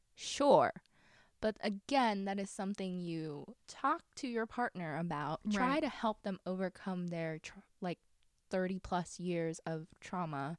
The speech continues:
Speaker 2: Yes.
Speaker 1: You don't traumatize them more by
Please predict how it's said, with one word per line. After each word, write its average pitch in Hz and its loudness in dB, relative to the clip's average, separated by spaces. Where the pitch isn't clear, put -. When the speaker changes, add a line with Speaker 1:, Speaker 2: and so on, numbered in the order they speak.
Speaker 2:
Yes. - -6
Speaker 1:
You 285 0
don't 311 8
traumatize 220 4
them 160 -2
more 165 2
by 156 2